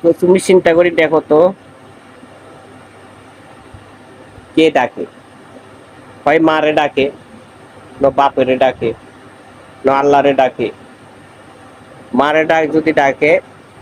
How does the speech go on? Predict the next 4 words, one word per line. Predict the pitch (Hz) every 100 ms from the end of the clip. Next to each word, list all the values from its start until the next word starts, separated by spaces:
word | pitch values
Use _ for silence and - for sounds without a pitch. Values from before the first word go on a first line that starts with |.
| -
সেটা | - - 151
হলো | 160 160 185 - - - - - - - - - - - - - - - - - - - - - - - - - - - -
শিশু | - 196 202
বাচ্চা, | 175 - -